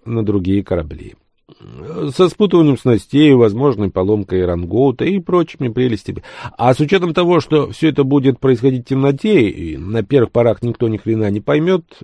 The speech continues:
экстрим сеньорам обеспечен. Если же вахта не прошляпит и успеет отдать второй якорь, то можно обрезать его, а больше у них готовых к отдаче якорей не будет. Это, так сказать, для чисто психологического воздействия.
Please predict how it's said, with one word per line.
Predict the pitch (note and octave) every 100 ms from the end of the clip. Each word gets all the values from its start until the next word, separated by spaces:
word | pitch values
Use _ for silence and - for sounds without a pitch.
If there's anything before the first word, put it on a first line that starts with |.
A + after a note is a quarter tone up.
| _ - _ -
экстрим | A#2+ - - G3 F#3
сеньорам | D3 D3 D3 C#3 A#2+
обеспечен. | G#2 F#2 - G2 - _ _ - - -
Если | E2 E2 F#2
же | E2+ F2+
вахта | F2 F#2 F#2 A2
не | G2 G2
прошляпит | G2 G2+ F2+ F#2+ G#2 A#2+ D3 C3
и | F#2
успеет | - - C3+
отдать | F2+ E2+ F#2 -
второй | - G2 A2+
якорь, | B2+ C#3 C#3+ E3+ -
то | -
можно | G#2+ D3+ G#3+ G#3
обрезать | F#3 G3 F#3 E3+
его, | C#3 A2 B2+ C3 _ _ _
а | G2+
больше | G#2 A2 A2+
у |
них | A2+ A2
готовых | G#2+ F#2+ B2 G#2+ -
к |
отдаче | G#2 G#2 G2 G#2
якорей | G#2 G#2 G2+
не | G#2
будет. | G#2+ A#2 F2 _ _ _ - _
Это, | G#2
так | - B2
сказать, | - C#3 D3 A#2
для | B2+
чисто | A#2+ D#3 B2+ D3+
психологического | G#2 A#2+ C#3 B2+ B2 - B2+
воздействия. | C3+ G2+ E2 -